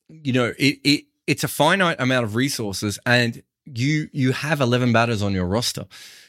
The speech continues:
You really should be trying to maximize your impact as much as possible. And, uh, there's a lot of players who don't do that. So it's a,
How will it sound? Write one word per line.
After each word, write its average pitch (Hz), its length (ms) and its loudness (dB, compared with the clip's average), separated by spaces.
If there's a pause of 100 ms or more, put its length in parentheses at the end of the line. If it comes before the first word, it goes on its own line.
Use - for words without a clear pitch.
(280)
You 120 140 -2
really 160 300 4
should - 180 0
be 127 80 0
trying 123 180 2
to 113 80 2
maximize 113 720 0
your 101 160 -2
impact 104 600 -6
as 104 160 -4
much 104 260 -6
as 87 80 -10
possible. 90 540 -10 (540)
And, 135 140 0
uh, 139 100 -6
there's 139 180 2
a 143 60 2
lot 143 140 2
of 139 40 -2
players 135 280 2
who 113 80 2
don't 113 320 2
do 110 160 0
that. 104 240 2
So 160 160 2
it's 202 160 2
a, 202 100 4